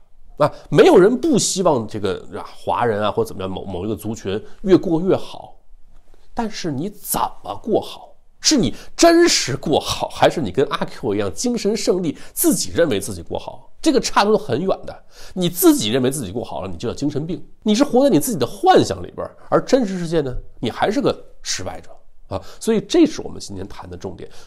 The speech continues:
中国的很多这些五毛粉的幼虫，他们已经不再是说在自己那个坑儿，不再满足于他们在自己这个坑儿里边儿去祸害自己了，而是他们已经觉得自己掌握了真理，他们已经觉得自己太强大了，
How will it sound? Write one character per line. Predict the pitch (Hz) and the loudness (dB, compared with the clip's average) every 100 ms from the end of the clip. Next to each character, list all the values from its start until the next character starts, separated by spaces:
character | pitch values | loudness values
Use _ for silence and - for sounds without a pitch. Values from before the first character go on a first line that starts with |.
| - | 2
中 | 277 285 285 214 | 8 8 8 4
国 | 120 117 | 4 4
的 | 104 | 4
很 | - - 95 95 | -2 -8 -8 -8
多 | 107 147 | 0 2
这 | 147 101 | 2 0
些 | 110 | 0
五 | 104 95 90 | 0 -2 -12
毛 | 92 98 | -8 -8
粉 | 104 - | -8 -10
的 | 95 | -10
幼 | 95 | -10
虫， | - - - | -10 -12 -2
他 | 226 | 0
们 | 220 | 0
已 | 101 | 0
经 | 117 160 | -2 -2
不 | - 147 | -4 -4
再 | 202 208 | 0 0
是 | 117 | -2
说 | 107 131 131 - | -2 0 0 -4
在 | - - 262 262 | -8 4 4 4
自 | - 220 | 2 -2
己 | - 190 | -2 -4
那 | 220 | -4
个 | 214 | -4
坑 | - 254 | 2 4
儿， | 262 - - | 6 2 -2
不 | 294 | 0
再 | 294 233 | 4 4
满 | 180 98 | 2 -4
足 | 95 127 | -4 -2
于 | |
他 | 160 | 0
们 | 165 | -2
在 | 160 180 | -2 -4
自 | 180 | -4
己 | 127 | -6
这 | - | -8
个 | 101 | -10
坑 | - 214 | 0 6
儿 | 226 | 6
里 | 110 | 6
边 | 101 | -2
儿 | - - | -6 -4
去 | - | 0
祸 | 175 220 | 4 6
害 | 214 | 4
自 | 214 180 | 2 0
己 | - | -2
了， | - - - - - - - | -8 -14 -18 -20 -20 -18 0
而 | 117 151 | 4 4
是 | 196 - - - - | 4 0 -2 -6 -4
他 | - 233 | 0 4
们 | 185 | 2
已 | |
经 | 98 | 0
觉 | 123 143 | -2 -2
得 | |
自 | 143 147 | -2 -6
己 | 101 | -8
掌 | - 90 | -8 -6
握 | 98 | -4
了 | |
真 | 95 143 | 0 0
理， | - - - | -2 -10 -8
他 | - | -2
们 | 214 | 0
已 | 165 | 0
经 | |
觉 | 180 175 | 2 4
得 | |
自 | 175 151 | 4 -2
己 | - - | -6 2
太 | 392 | 4
强 | 392 - 95 | 6 4 2
大 | 98 | -2
了， | 95 | -6